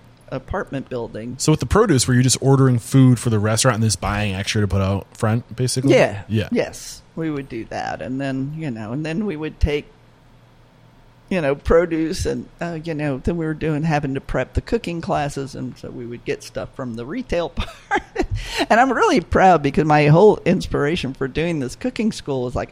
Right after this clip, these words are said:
Speaker 1: "I can have all these chefs come and do classes, and I can learn. I can, you know, be like
Speaker 2: Yeah.
Speaker 1: continuing ed for
Speaker 2: Yeah.
Speaker 1: me." But I was still, you know, chef at Viona, and,
Speaker 2: That's a
Speaker 1: and,
Speaker 2: lot.
Speaker 1: um, I was still, yeah, I did a Tuesday class every night,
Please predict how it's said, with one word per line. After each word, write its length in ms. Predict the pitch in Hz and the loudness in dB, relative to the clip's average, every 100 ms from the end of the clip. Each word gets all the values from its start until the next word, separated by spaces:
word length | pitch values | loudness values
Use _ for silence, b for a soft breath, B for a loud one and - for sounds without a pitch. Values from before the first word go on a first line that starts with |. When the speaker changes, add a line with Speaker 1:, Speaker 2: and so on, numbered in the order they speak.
| - | -10
Speaker 1:
"I 60 | 208 | -8
can 180 | 185 156 | -6 -4
have 240 | 131 135 | -4 -6
all 160 | - 143 | -8 -10
these 180 | 156 | -10
chefs 460 | - - 156 - - | -10 -6 -4 -4 -8
come 280 | - 151 151 | -8 -6 -4
and 140 | 151 | -6
do 320 | 131 151 147 147 | -4 -4 -4 -6
classes, 580 | - - 175 - 147 131 | -8 -8 -6 -6 -8 -6
and 100 | 135 | -8
I 80 | |
can 220 | - 196 131 | -6 -6 -4
learn. 500 | 180 262 139 135 - | -4 -4 -4 -6 -6
I 80 | 160 | -6
can, 280 | - 139 - - | -4 -8 -8 -8
you 80 | |
know, 200 | 214 107 | -4 -2
be 200 | 151 127 123 | 2 4 4
like 180 | - | 2
Speaker 2:
Yeah. 60 | 110 | 0
Speaker 1:
continuing 640 | 151 147 170 151 147 135 147 | -2 0 -2 -2 -4 -4 0
ed 280 | 190 156 113 | 2 2 4
for 100 | 123 | 4
Speaker 2:
Yeah. 100 | 127 | 4
Speaker 1:
me." 340 | 117 107 135 151 B B B B _ - | 4 2 -2 -4 B B B B _ -12
But 280 | 147 143 143 | -2 0 2
I 120 | 131 | 2
was 140 | 135 131 | 0 0
still, 380 | - 139 131 - _ | 0 0 -2 -8 _
you 140 | - 180 | -6 -4
know, 140 | 190 | -4
chef 360 | - 135 - - | -2 -2 -2 -4
at 160 | 131 - | -10 -6
Viona, 600 | 117 139 185 170 160 160 | -6 -4 -4 -4 -6 -8
and, 80 | 113 | -6
Speaker 2:
That's 120 | - | -2
a 40 | |
Speaker 1:
and, 80 | 101 | 0
Speaker 2:
lot. 200 | 101 147 | 2 0
Speaker 1:
um, 220 | 135 123 113 - - - _ - - - - | 0 -4 -8 -18 -20 -20 _ -20 -20 -12 -4
I 120 | 135 | -2
was 160 | 135 | -2
still, 300 | - 131 127 - | -2 -2 -2 -2
yeah, 140 | 147 | -2
I 60 | 127 | -2
did 220 | 156 151 | -2 -2
a 60 | |
Tuesday 640 | 127 - 170 175 135 135 120 | -4 -4 -6 -4 -4 -4 -6
class 840 | - - 147 143 127 - - - - | -6 -4 -2 -2 -4 -10 -16 -18 -6
every 520 | 139 135 135 131 117 110 | -4 -4 -4 -6 -10 -8
night, 460 | 135 127 135 131 | -4 -2 -2 -4